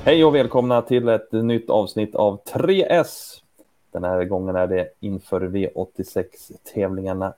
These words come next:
ikväll, som avgörs på Vaggeryd. Vaggeryd som, Vaggerydstravet som ligger lite söder om Jönköping där i Småland. Ehm, och det är lite spännande ikväll också. Vi har ju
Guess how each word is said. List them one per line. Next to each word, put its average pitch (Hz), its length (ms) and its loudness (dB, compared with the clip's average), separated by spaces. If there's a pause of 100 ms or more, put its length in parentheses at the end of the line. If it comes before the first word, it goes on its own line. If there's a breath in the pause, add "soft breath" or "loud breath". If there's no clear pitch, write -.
ikväll, 110 600 2 (520)
som 143 200 0
avgörs 185 300 4
på 180 140 0
Vaggeryd. 156 580 2 (580)
Vaggeryd 104 480 -4
som, 98 440 -4 (840)
Vaggerydstravet 101 640 2
som 110 140 -4
ligger 117 340 2 (220)
lite 95 840 0
söder 95 280 -2
om 95 140 -2
Jönköping 90 520 -4
där 87 220 -4
i 82 80 -8
Småland. 90 1000 -2 (800 loud breath)
Ehm, 85 920 -8
och - 180 -2
det 120 120 6
är 143 60 6
lite 180 720 2 (420)
spännande 117 480 0
ikväll 98 220 0
också. 87 260 -4
Vi 90 120 -4
har 98 140 0
ju 98 220 0